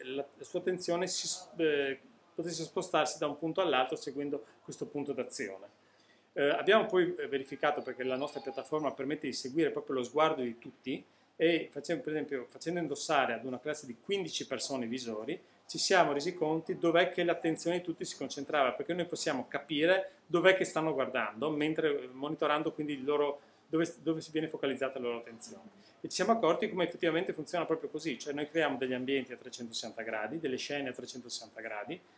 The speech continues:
con uno storyboard, però la realtà è che dopo cerchiamo di focalizzare la loro attenzione su due, tre situazioni intorno, non di più, e poi con un evento principale che fa sì che lega l'attenzione, che porta l'attenzione.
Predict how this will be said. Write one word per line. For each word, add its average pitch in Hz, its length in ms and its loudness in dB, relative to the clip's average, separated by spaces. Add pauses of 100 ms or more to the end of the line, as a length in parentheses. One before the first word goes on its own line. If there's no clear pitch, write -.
(140)
con 160 160 -2
uno 143 180 0
storyboard, 131 760 -2 (300)
però 190 180 8
la 160 120 8
realtà 170 380 6
è 175 80 6
che 175 100 0
dopo 170 220 4
cerchiamo 170 500 2
di 160 120 -4
focalizzare 156 560 0
la 139 40 6
loro 139 160 4
attenzione 175 500 -4
su 165 400 -8
due, 214 540 -2 (180)
tre 165 540 4
situazioni 165 880 0
intorno, 156 480 2
non 156 320 0
di 123 140 0
più, 135 340 -4 (220)
e 156 100 0
poi 180 320 6
con 165 180 4
un 175 160 0
evento 165 380 4
principale 135 800 0 (220)
che 175 220 2
fa 180 160 2
sì 175 260 -2
che 165 140 2
lega 143 240 4
l'attenzione, 135 560 -4
che 147 140 -4
porta 139 380 4
l'attenzione. 123 540 -8